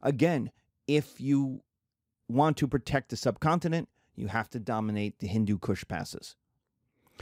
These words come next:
So what does this protection mean? It means stability. It means wealth. It means trade. It means deep cultural roots.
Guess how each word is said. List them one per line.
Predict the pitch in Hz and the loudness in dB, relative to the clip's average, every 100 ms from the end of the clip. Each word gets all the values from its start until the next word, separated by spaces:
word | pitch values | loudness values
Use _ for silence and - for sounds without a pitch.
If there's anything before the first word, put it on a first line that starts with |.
| - - | -20 2
So | 156 | 6
what | 139 160 | 6 4
does | 170 | 2
this | 175 - | -4 -2
protection | - - 175 160 - 156 | -4 -2 -4 -4 -2 -2
mean? | 151 170 208 | 0 -2 -2
It | |
means | 202 208 | -2 -2
stability. | - 247 302 269 - - _ _ _ - | -4 -2 -2 -2 -6 -10 _ _ _ 0
It | |
means | 247 202 | 2 4
wealth. | 226 277 233 - - - | 2 2 -2 -10 -8 2
It | |
means | 233 185 | 2 2
trade. | - 269 240 - _ _ _ - | 2 4 4 -2 _ _ _ -2
It | 202 | 4
means | 240 160 | 4 4
deep | 127 165 233 - - _ | 0 2 2 2 -8 _
cultural | - 202 190 202 185 | 2 4 4 6 4
roots. | 160 170 175 - - - | 6 4 4 2 -6 -10